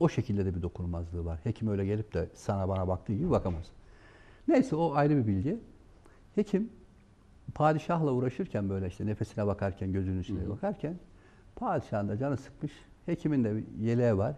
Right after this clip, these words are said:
Speaker 1: Yelekte de hafif bir yırtık sökük görmüş. Parmağını oraya sokmuş, öyle oynuyor. Doktor muayene ediyor, o öyle oynuyor, oynuyor. Deliği büyütmüş. Delik büyümüş, <laughs> büyümüş, bayağı büyümüş. Demiş ki bu ara padişah hekime,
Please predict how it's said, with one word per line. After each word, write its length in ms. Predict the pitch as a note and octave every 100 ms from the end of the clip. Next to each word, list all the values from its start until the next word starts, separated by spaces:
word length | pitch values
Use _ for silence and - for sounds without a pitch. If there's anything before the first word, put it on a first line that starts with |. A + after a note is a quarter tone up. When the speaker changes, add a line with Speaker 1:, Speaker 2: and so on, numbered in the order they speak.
| -
Speaker 1:
Yelekte 380 | C3+ C3 C3 G#2+
de 80 |
hafif 320 | G2+ A#2+ - -
bir 80 |
yırtık 380 | G2 G#2 - -
sökük 340 | - A2+ - -
görmüş. 420 | F2+ A#2+ E3+ - - - - - - -
Parmağını 600 | - E3 A2 F#2+ F#2+ A2
oraya 240 | G#2 F#2+
sokmuş, 440 | A2 A#2 - - -
öyle 280 | D#3+ G#2+ D3+
oynuyor. 380 | C3+ G2+ F2 D#2+ - - - - - -
Doktor 320 | C#3+ - G#2
muayene 340 | G#2+ G2 F2
ediyor, 320 | F#2 D3 B2
o 100 | C3+
öyle 180 | B2 G#2
oynuyor, 340 | C3 G#2+ G2 D#3+
oynuyor. 400 | D#3 B2 F3+ C4+ - - - - -
Deliği 300 | A#2 C#3 B2
büyütmüş. 580 | F#2+ F2+ - F2+ - - - - - - - - - - - - -
Delik 340 | F#3+ E3+ -
büyümüş, 380 | F3+ F#3 C3+ -
<laughs> 0 |
büyümüş, 380 | - - - -
bayağı 320 | D3+ A#2+ A#2
büyümüş. 320 | A#2 A2 F3 - - - - - - - - - - - - - - - - - - - - - -
Demiş 280 | F3+ B3 -
ki 120 | B2+
bu 100 | A2+
ara 180 | G#2+ G2+
padişah 460 | - F#2+ F2+ - F2+
hekime, 400 | F2 E2+ E2+